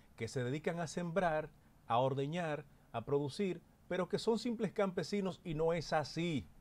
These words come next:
La agropecuaria es uno de los sectores más envolventes de una economía autosustentable como la nuestra.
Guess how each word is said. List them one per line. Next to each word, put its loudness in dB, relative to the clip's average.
La 6
agropecuaria 4
es 4
uno 8
de 12
los 4
sectores 2
más 0
envolventes 4
de 8
una 2
economía -2
autosustentable 0
como 0
la 4
nuestra. -2